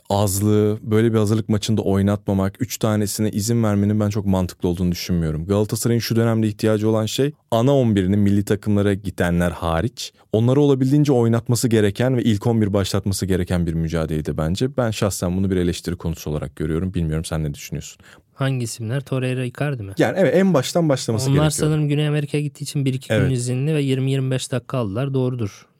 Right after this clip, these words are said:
Speaker 2: Doğrudur.
Speaker 1: Yani
Speaker 2: Biraz
Speaker 1: ben o Konya ve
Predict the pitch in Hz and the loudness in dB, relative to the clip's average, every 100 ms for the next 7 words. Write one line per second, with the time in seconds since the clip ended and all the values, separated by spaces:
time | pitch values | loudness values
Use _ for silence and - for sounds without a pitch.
0 | _ - 110 101 104 - _ 113 107 110 | _ -6 -6 -6 -10 -18 _ 0 2 2
1 | 107 - _ 113 123 147 - 127 151 170 | 0 -4 _ 2 2 2 0 2 4 4
2 | 123 110 | 4 2